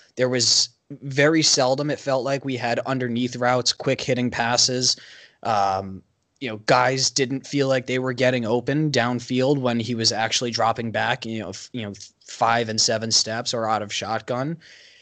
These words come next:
You know, so the, the, the wide receivers weren't really doing any favors by getting open. He had to rely by and large on,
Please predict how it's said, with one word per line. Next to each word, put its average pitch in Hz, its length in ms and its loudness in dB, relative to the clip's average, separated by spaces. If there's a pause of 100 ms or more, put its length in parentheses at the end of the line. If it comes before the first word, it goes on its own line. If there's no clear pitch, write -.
(200)
You 117 160 -6
know, 110 100 -8
so 139 260 2
the, 131 460 2 (720)
the, 143 220 -2 (160)
the 113 120 -4
wide 135 300 4
receivers 151 880 0 (240)
weren't 139 360 -4 (100)
really 151 260 4
doing 147 300 0
any 147 120 0
favors 147 400 0
by 135 200 2
getting 127 280 2
open. 170 480 2 (100)
He 127 280 -2
had 127 220 4
to 127 80 -2
rely 120 420 2
by 120 280 0
and 117 140 0
large 120 380 0
on, 104 460 -2